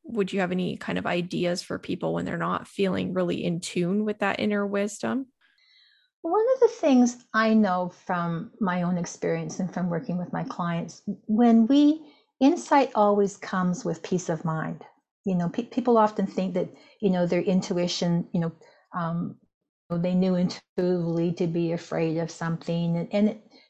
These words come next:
Speaker 2: to me, intuition or that insight or whatever, you know, that, that's,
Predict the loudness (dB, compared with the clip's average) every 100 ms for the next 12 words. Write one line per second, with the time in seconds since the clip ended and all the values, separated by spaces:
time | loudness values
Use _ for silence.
0 | -2 4 4 4 4 4 4 2 2 0
1 | -2 -4 -2 0 0 0 2 0 0 0
2 | 0 0 0 0 0 -2 -10 -10 -4 -2
3 | -4 -10 -20 _ 2 2 2 -6 _ _
4 | 0 4 4 2 -6 -16 -20